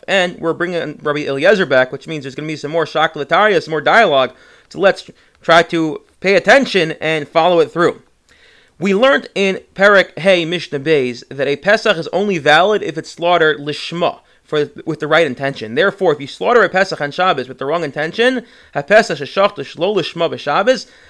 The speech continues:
Chayiv Alav Chatas. Now you've desecrated the Shabbos for no need, and therefore you must bring a Chatas offering. Now, what, here's the following con-, scenario. Ushar Kol Hazvachim Sheshachta L'Shem Pesach.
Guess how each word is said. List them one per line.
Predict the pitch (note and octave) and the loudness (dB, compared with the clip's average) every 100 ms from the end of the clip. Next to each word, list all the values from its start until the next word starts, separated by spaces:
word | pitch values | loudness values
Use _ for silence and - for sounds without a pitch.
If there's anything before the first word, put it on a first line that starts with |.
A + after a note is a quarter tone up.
| _ | _
Chayiv | - D#3+ G#3 G#3 | -10 -2 0 2
Alav | F#3 E3+ | 0 0
Chatas. | F3+ G3+ D#3 B2+ | 2 2 0 -2
Now | D3 | -2
you've | E3+ D3+ B2 | -2 -4 -2
desecrated | E3+ F3+ F#3 F#3 E3 | -2 0 -2 -4 -2
the | |
Shabbos | D#3+ D3 F#3+ G3 - | 0 2 2 0 -4
for | D3+ | -6
no | D#3 | -4
need, | C#3 C#3+ A3+ B3+ - | -4 -2 0 -2 -4
and | - D3+ | -6 -4
therefore | F3 - D3+ | -4 -6 -10
you | D3 | -8
must | D3+ - | -8 -6
bring | D#3 C#3+ | -6 -4
a | C#3 C#3+ C#3+ _ - | -4 -6 -8 _ -8
Chatas | D#3 D#3+ C#3 C#3 | -4 -4 -4 0
offering. | C#3 - E2 C#2+ _ _ _ _ _ _ - | 0 0 -12 -20 _ _ _ _ _ _ 0
Now, | D#3 | 2
what, | B2+ - - | 2 -2 0
here's | A#3+ A3+ | 0 0
the | - | 0
following | F3+ F3 E3 D#3 | 2 2 0 -2
con-, | D#3+ C#3+ | -10 -10
scenario. | D#3 C#3+ A2+ - - _ _ _ _ _ _ - | -6 -4 -4 -6 -20 _ _ _ _ _ _ -4
Ushar | G#3+ - - A#3 D4 C#4+ - | -2 0 2 4 6 4 0
Kol | - G#3+ G3 | -2 0 2
Hazvachim | F#3 D3 E3+ F3 E3+ | 0 0 0 0 -4
Sheshachta | D#3 C#3+ G3 F#3 - | -10 -6 -2 -4 -4
L'Shem | D3+ - D3 | -12 -8 -8
Pesach. | C#3 B2+ - | -6 -8 -10